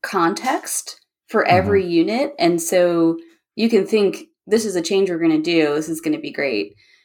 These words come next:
Speaker 1: But then once you actually see the way that people work, it might, that change might not actually help them that much. And so I think that if people have autonomy to be able to make changes that make sense for them,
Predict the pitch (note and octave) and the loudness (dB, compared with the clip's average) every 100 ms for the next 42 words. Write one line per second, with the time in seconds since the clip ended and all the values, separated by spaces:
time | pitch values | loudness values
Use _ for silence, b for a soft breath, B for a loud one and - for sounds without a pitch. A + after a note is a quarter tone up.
0 | _ - E3 E3+ E3 D#3+ E3+ F3 - F3+ | _ -2 0 4 4 4 4 0 -2 2
1 | D#3+ D#3 D3+ D3 D#3+ E3 D#3+ E3+ D#3 C#3+ | 4 4 2 -2 -2 -4 -2 0 2 0
2 | D3 D#3+ D3+ E3 G3+ B3+ F3 A3 - F#3 | -2 -2 0 2 0 0 0 -2 0 0
3 | F#3 F#3+ E3 C#3+ C3 A2+ - A#2+ C3+ - | 0 0 0 0 -2 -4 -6 -6 -6 -6
4 | - - - - - - - b b b | -8 -6 -8 -6 -8 -8 -14 b b b
5 | - D#3 D#3 E3 D3+ D3+ E3 D#3+ D3+ D#3 | -2 2 4 4 2 2 2 2 0 -2
6 | - - A3 F3 - E3 D#3 D3 - _ | -6 -6 -2 -2 0 2 2 0 -8 _
7 | D3+ D3 - D#3+ D3+ F3 G#3 C4+ D4+ D4+ | -2 -2 -4 -2 0 0 0 4 2 2
8 | F#3+ D#3+ D3 C#3+ C#3+ D3 D3 - D3 C#3 | 0 0 0 -2 -4 -6 -8 -10 -8 -6
9 | D3 C#3+ C#3+ C#3 - D#3 C#3+ - C#3+ - | -4 -6 -6 -8 -8 -10 -10 -8 -8 -6
10 | D3 C#3 D3+ F#3 A3+ | -6 -4 0 2 0